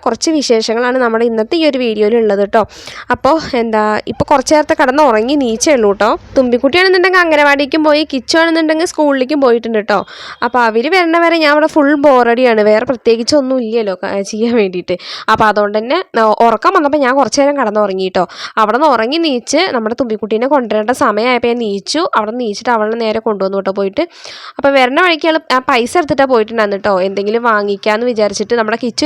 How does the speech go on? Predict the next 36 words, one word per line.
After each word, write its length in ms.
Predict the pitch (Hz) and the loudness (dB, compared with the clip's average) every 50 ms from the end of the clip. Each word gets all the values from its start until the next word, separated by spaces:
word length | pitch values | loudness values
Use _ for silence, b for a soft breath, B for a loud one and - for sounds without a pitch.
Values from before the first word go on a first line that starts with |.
| 294 | 2
രാവിലെ 320 | 254 233 226 226 233 240 247 - | 2 4 2 2 0 0 -2 -2
തന്നെ 140 | 285 311 349 - | -2 -2 0 0
പറഞ്ഞിട്ടുണ്ടായിരുന്നു, 760 | 330 277 240 240 254 262 302 349 339 339 302 262 240 233 240 262 285 247 | 2 2 2 0 -2 -2 -2 -2 0 0 0 0 0 0 0 0 0 0
"അമ്മ, 240 | 214 220 247 269 285 - | 0 0 0 0 0 0
പഴംപൊരി 420 | 262 233 220 220 214 208 226 240 277 294 | -2 -2 -2 -2 -2 0 0 0 0 0
ഉണ്ടാക്കി 260 | 269 247 233 220 247 233 | -2 -2 -2 -2 -2 -2
വെക്കി, 240 | 220 220 - 240 269 277 B B B B B B B 240 | -4 -4 -6 -6 -6 -6 B B B B B B B -2
അല്ലെങ്കിൽ 280 | 247 247 254 262 339 320 277 | -2 -2 0 0 2 2 2
അട 100 | 247 233 277 294 | 2 0 0 -2
ഉണ്ടാക്കി 260 | 277 254 240 - 254 240 | -2 -2 -2 -2 -2 -4
വെക്കി," 180 | 233 - 247 254 247 | -2 -2 -2 -2 0
പറഞ്ഞിട്ടുണ്ടായിരുന്നു 600 | 233 214 208 214 226 220 214 202 196 190 190 190 - | 0 -2 -4 -6 -6 -4 -4 -4 -2 -4 -4 -4 -4
ട്ടോ. 80 | 196 185 - B B B B B B B B | -4 -6 -6 B B B B B B B B
അപ്പോൾ 140 | 240 247 262 - | 0 0 0 2
കടയിലാണെന്നുണ്ടെങ്കിൽ 800 | 269 247 240 240 254 294 330 311 294 294 302 294 285 285 302 311 302 | 0 0 2 2 2 2 2 2 2 2 0 0 0 0 0 0 2
ശർക്കര 400 | 320 254 226 226 - - 240 247 277 277 | 2 2 2 0 0 -2 0 0 0 0
ഇല്ല. 120 | 202 180 180 180 196 | -2 -2 -4 -4 -2
അപ്പോൾ 120 | - 240 226 | -2 -2 0
അതുകൊണ്ട് 200 | 220 233 247 285 | 0 0 -2 0
ഞാൻ 100 | 294 302 277 240 | 0 0 0 0
അട 160 | 226 233 294 302 | 0 0 0 0
ക്യാൻസൽ 340 | 302 254 226 226 214 - 233 247 | 0 0 -2 -4 -4 -6 -4 -4
ചെയ്തിട്ട് 280 | 247 226 214 - 262 269 - | -4 -4 -4 -4 -4 -2 0
പഴംപൊരി 420 | 233 220 220 214 208 220 247 285 285 | 0 0 0 -2 -2 -2 -4 -4 -2
ഉണ്ടാക്കാമെന്ന് 360 | 262 233 220 220 220 226 240 247 233 | -4 -4 -2 -4 -4 -2 -2 -2 -2
വിചാരിച്ചിട്ട് 480 | 214 214 214 202 - 208 202 - 330 453 - B B B B B B 262 | 0 -2 -2 -4 -6 -8 -4 -4 -4 -4 -6 B B B B B B 0
അര 100 | 277 330 - 320 | 0 0 0 0
കിലോ 140 | 302 277 285 285 | 0 2 2 2
നേന്ത്രപ്പഴം 460 | 262 247 233 214 208 - 220 220 247 262 254 | 0 0 0 -2 -4 -2 -2 -2 0 0 0
വാങ്ങിച്ചിട്ട് 320 | 226 208 208 - 208 226 220 | 0 -2 -4 -6 -4 -2 -2
വന്നിട്ടുണ്ട്, 400 | 208 202 196 190 202 202 190 190 - - - 185 | 0 0 -2 -6 -6 -8 -8 -8 -8 -8 -6 -4
വാ-, 260 | 208 202 202 196 196 190 196 | -2 -2 0 0 0 -2 -2
വന്നിട്ടുണ്ട് 360 | 202 208 208 208 233 220 185 175 - | -2 -2 -4 -6 -6 -6 -6 -4 -4
ട്ടോ. 100 | 185 175 - B B B B B B | -4 -6 -6 B B B B B B
അപ്പോൾ 140 | - - 269 | -2 0 0
അത് 200 | 269 269 320 | 2 2 2